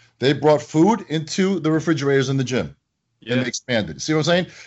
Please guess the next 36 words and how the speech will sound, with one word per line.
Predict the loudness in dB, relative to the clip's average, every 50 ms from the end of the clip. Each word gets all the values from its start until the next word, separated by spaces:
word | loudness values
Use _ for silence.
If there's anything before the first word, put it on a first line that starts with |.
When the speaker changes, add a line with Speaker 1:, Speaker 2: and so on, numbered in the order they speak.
| -16 -12
Speaker 1:
It's | -10 -6 0 2
like | 4 4 4 2 -2 -10 _ _ _ _ _ _ _ _
they | 2 2 2
already | 2 2 2 2
have | 4 2 2 2 -2
the | -4
gyms. | -4 -4 -4 -4 -6 -10 -14 -14 -16 _ _ _ _ _ _ _ _
Uh, | -2 0 2 2 4 4 4 2 0 -2 -10 -20
th-, | -20 -20 _ _ -20 -20
see, | -16 -10 -6 -6 -6 -6 -10
see, | -10 -8 -8 -8 -8 -10 _ -6 -4
I, | -4 -4 -4 -4 -2 0
I | 0 0
believe | 0 -2 -2 -2 -2 -2 -2 -2
it's | -4 -4 -4
a | -8
side | -6 -2 0 2 2 2 2 0
job, | -2 -4 -4 -4 -6 -8
because | -10 -6 -4 -2 -2 -2
when | -2 -2 0 2
I | 2 2 2 2
mentioned | 0 0 0 -2 -4 -6 -6 -6
it | -6 -4
to | -6 -4
my | -2 -2 -2
brother, | 0 2 2 2 4 2 2 0 -2 -8 _ _ _ -20 -20 -20 _ _ -20 -20 -12 _
he's | -4 -2 2 4
like, | 4 4 2 0 -6 _ _ _ _ _ -10
"It | -6 -4
ain't | -4 -2 -2
gonna | -4 -4
work. | -4 -4 -6 -8 -12 -20 _ _ _ _ _ _ _ _ _ _ _ _ _ _ -20 -20 _ _ _ _ _ _ _ _ _ _ _ _ _ _ _ _ _ _ -6 -4
It | -2 0
ain't | 0 2 2
gonna | 0 0
work." | 0 -2 -4 -8 -10 -18